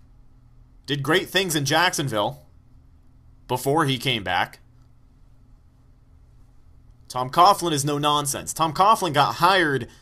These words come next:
to Jacksonville just recently. Jacksonville drafted Leonard Fournette.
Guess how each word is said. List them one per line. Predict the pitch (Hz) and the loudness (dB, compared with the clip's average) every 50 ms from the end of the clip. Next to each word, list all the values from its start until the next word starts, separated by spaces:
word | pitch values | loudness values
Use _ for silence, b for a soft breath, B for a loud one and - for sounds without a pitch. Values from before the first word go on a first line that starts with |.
| b | b
to | - - | -8 -6
Jacksonville | 147 139 156 156 151 147 143 156 139 117 127 120 117 | -4 0 2 4 4 4 2 0 -4 -2 -2 -2 -2
just | 110 110 110 - - | -2 -4 -8 -6 -6
recently. | 107 98 92 - - - 82 76 69 - - - - - _ - _ _ - _ - _ - - - - - _ - - | -8 -8 -8 -10 -12 -12 -16 -16 -16 -18 -20 -20 -20 -20 _ -20 _ _ -20 _ -20 _ -20 -20 -20 -20 -20 _ -18 -6
Jacksonville | - 139 139 139 139 147 147 135 147 147 | 0 4 4 4 4 0 -2 0 0 0
drafted | 139 135 139 135 135 135 139 151 135 | 0 2 0 2 0 0 0 -2 -2
Leonard | 120 123 135 147 147 | -2 -2 -2 -2 -4
Fournette. | 143 160 160 165 147 107 104 117 | -4 -4 -4 -2 -2 -2 -2 -2